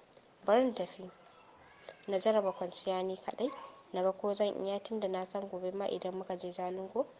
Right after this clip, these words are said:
ba za ki biyo ni ba. Amma dai keep it in your mind. Bashi kika ɗauka, and you must pay it." Ƙasa-ƙasa na yi dariya ta sannan na masa glowing na kiss. Na juya ya tafi, ina jin sa yana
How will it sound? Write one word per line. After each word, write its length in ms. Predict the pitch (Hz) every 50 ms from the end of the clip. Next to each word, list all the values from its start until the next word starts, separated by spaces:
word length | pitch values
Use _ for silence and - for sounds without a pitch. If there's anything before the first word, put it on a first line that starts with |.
| - - - - -
ba 140 | 180 180
za 160 | 170 190 190 190
ki 140 | - - 180
biyo 300 | - - 185 180 175 175
ni 80 | 175 175
ba. 140 | - 180 - - - - - - - - - -
Amma 340 | 175 180 190 196 196 196 190
dai 160 | 214 214 220
keep 300 | - - 254 240 - -
it 140 | 208 - -
in 140 | 185 180
your 160 | 180 180 175 175
mind. 280 | 180 180 175 175 175 - - - - - - - - - - - - -
Bashi 300 | - 226 294 294 - 226
kika 260 | 208 - 190 - 185 -
ɗauka, 320 | 185 180 175 - - 175 - - - - - - - -
and 180 | 180 175 175 175
you 100 | 175 175
must 340 | 175 170 175 - - - -
pay 200 | 196 185 185 180
it." 180 | 175 - - - - - - - - - - - -
Ƙasa-ƙasa 460 | - 277 - 262 - - - - 190
na 80 | 185 180
yi 80 | 180
dariya 460 | 180 185 175 175 175 190 196 196 202 -
ta 160 | 208 208 208
sannan 420 | - - 185 180 180 180 180 180
na 80 | 180 180
masa 280 | 185 185 180 - 185 - -
glowing 360 | - 196 208 214 214 202 185
na 100 | 180 180
kiss. 300 | - - - - - - - - - - - - - -
Na 120 | 196 185
juya 360 | 185 - 233 240 220 196 185
ya 60 | 180 180
tafi, 320 | - 180 - - - - -
ina 240 | 196 196 185 180 175
jin 160 | - 214 214
sa 160 | - - -
yana 260 | 185 185 180 175 175